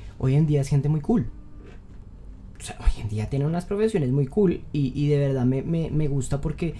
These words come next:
siento que de alguna forma nosotros, y ahorita en este caso en particular,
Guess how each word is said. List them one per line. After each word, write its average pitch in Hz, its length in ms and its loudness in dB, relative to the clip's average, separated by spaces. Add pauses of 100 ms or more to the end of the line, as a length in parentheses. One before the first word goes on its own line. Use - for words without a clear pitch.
(340)
siento 190 360 6
que 240 80 2
de 233 60 6
alguna 165 300 4
forma 180 220 2
nosotros, 151 480 2
y 165 60 0
ahorita 147 400 -2
en 165 100 4
este 156 160 0
caso 170 180 0
en 175 60 4
particular, 175 480 0